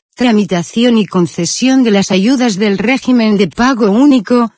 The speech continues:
otros pagos directos a la agricultura,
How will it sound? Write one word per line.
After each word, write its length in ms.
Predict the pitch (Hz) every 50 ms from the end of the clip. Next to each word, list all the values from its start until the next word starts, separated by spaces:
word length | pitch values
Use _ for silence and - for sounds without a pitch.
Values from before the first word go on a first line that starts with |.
| _
otros 440 | - 214 214 185 - 165 170 170 -
pagos 500 | _ - 233 247 277 220 220 214 202 170
directos 640 | 156 170 170 185 233 262 - - - 254 226 - 208
a 60 | 185
la 100 | 175 170
agricultura, 960 | 151 127 151 147 170 - - 190 190 - - 208 170 139 143 151 175 190